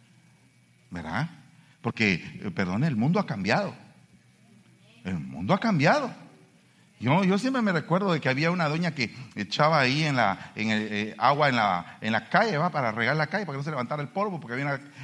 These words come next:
una calle de tierra, y le decía: "Mire, doña Tala, regáleme agua".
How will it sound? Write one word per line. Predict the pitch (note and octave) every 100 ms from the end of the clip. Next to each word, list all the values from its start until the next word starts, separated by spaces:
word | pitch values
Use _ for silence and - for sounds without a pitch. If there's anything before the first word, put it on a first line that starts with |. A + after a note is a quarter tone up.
| A#2+ -
una | C3+ C#3 A2+
calle | C3 C3+
de | A#2+
tierra, | F#2+ D#3 F#3+
y | D3
le | C3
decía: | D#3 C#3 - _ _ -
"Mire, | C#4 C#4+
doña | B3 G#3
Tala, | - D4 C#4+
regáleme | A#3+ A#3 C#4 C4+
agua". | D4 D#4 D4+ G3+ C#3 -